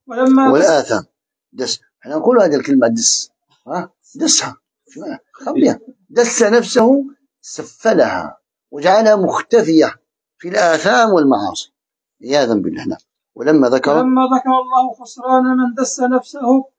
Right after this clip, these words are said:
Speaker 1: وأخفاها بالمعاصي، ذكر ثمود مثالا على ذلك فقال: "كذبت ثمود بطغواها"، أي كذبت ثمود نبيها صالحاً بسبب مجاوزتها الحد في ارتكاب المعاصي واقتراف الآثام.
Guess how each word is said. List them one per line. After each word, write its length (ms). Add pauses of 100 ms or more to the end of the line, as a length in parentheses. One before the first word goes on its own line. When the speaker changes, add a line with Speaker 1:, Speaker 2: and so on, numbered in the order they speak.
(120)
Speaker 1:
وأخفاها 560
بالمعاصي، 520
ذكر 680
ثمود 440 (560)
مثالا 420
على 160
ذلك 560
فقال: 380 (720)
"كذبت 540 (160)
ثمود 420
بطغواها"، 880
أي 220 (240)
كذبت 500
ثمود 380 (220)
نبيها 680
صالحاً 600 (380)
بسبب 420
مجاوزتها 960
الحد 340 (440)
في 120
ارتكاب 460
المعاصي 680
واقتراف 580
الآثام. 680